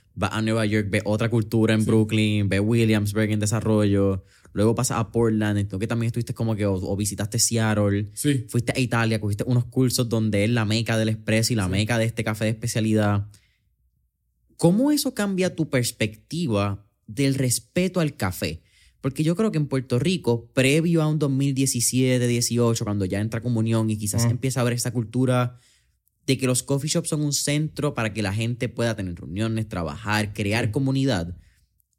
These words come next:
Speaker 1: el café no tenía un valor en la sociedad. Era otro eslabón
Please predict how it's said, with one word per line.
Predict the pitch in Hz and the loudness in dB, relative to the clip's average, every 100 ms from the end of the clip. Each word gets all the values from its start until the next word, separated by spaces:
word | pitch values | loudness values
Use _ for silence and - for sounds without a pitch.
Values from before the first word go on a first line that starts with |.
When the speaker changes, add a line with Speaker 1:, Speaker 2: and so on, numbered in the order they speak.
| _ _ _ | _ _ _
Speaker 1:
el | - 143 - | -2 -2 0
café | 135 127 180 | -4 0 0
no | 117 | 0
tenía | 131 139 | 0 0
un | 147 | 0
valor | 123 101 101 | 0 2 0
en | 95 | -2
la | 90 | -4
sociedad. | 90 92 87 - - | -4 -4 -4 -4 -4
Era | 139 147 | -2 0
otro | 120 127 160 165 165 165 165 156 _ _ _ _ _ _ _ | 0 0 2 4 4 2 0 -6 _ _ _ _ _ _ _
eslabón | 165 160 165 170 170 170 139 147 | 2 2 4 2 4 2 2 -2